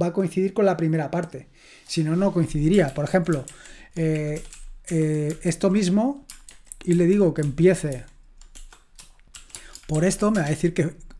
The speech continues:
me va a decir que true. Madre mía, coincide cualquier cosa. Menudo, menudo, menudo, menudo, menudo desengaño, menudo desengaño.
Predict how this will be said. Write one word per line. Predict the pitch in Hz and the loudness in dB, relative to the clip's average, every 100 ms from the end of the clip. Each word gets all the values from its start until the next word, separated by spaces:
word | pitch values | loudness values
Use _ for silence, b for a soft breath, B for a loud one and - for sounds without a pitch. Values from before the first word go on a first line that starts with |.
| - | -20
me | - 123 | -10 -8
va | 123 | -6
a | 127 | -8
decir | - 135 | -6 -6
que | - 160 | -2 -2
true. | 151 147 156 240 - _ _ _ - | -2 0 0 0 -6 _ _ _ -12
Madre | 123 139 180 151 | -6 -2 0 0
mía, | 131 135 127 | -4 -6 -8
coincide | - 151 156 156 | -4 -4 0 0
cualquier | 156 165 196 | 0 -2 -2
cosa. | 185 160 226 160 B B B B B | -2 -4 -4 -6 B B B B B
Menudo, | - 160 247 208 | -4 2 4 4
menudo, | 185 196 269 | 2 2 2
menudo, | 233 247 247 262 | 2 2 2 2
menudo, | 269 285 294 | 2 2 0
menudo | 269 254 311 285 | 2 2 4 4
desengaño, | 185 160 156 156 143 | 2 0 0 -2 -2
menudo | 175 262 269 | 0 2 0
desengaño. | 156 156 147 143 | 0 -4 -4 -8